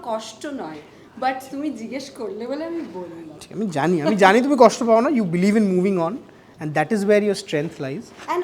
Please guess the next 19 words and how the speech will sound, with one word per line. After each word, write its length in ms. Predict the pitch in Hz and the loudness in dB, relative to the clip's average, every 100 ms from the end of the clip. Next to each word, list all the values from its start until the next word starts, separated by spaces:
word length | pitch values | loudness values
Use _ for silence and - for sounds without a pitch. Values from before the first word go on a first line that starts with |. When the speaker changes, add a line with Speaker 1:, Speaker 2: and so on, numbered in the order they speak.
| - | -4
Speaker 1:
also 300 | 262 277 359 | -6 -6 -6
আমি 140 | 349 | -4
আরেকটা 340 | 311 233 262 294 | -4 -6 -8 -12
জিনিসও 320 | 294 302 330 | -10 -10 -10
খুব 180 | 339 254 | -12 -12
বিশ্বাস 400 | 233 - 254 - | -14 -16 -16 -16
করি 380 | 285 285 349 | -14 -8 -8
যে, 400 | 262 269 269 302 - - | -10 -10 -10 -10 -14 -14
যেহেতু 260 | 247 254 | -14 -10
আমি 160 | 294 294 | -10 -10
বললাম 320 | 240 220 247 | -12 -12 -10
যে 80 | 269 | -8
আমি 120 | 277 | -8
ভগবানে 460 | 277 233 202 226 262 | -10 -10 -10 -10 -10
খুব 180 | 262 285 208 | -10 -12 -12
বিশ্বাসী, 460 | 214 - 196 - | -16 -14 -12 -8
Speaker 2:
হুম। 240 | 156 165 123 123 - | -4 -4 -6 -10 -14
Speaker 1:
তো 120 | 277 | -10
আমি 460 | 285 247 269 294 | -8 -8 -8 -10